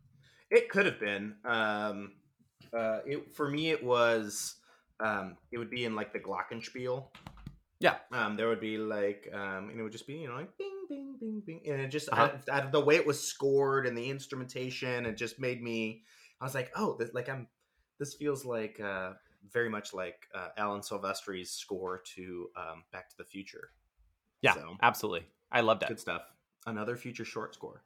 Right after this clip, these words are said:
Speaker 1: Oh my goodness, there's so many Future short scores.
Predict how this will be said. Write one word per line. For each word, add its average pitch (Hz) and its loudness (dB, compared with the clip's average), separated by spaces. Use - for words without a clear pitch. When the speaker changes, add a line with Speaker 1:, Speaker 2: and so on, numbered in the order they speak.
Speaker 1:
Oh 151 -8
my 175 -6
goodness, 131 -6
there's 113 -8
so 143 0
many 147 -2
Future 143 -10
short - -12
scores. - -18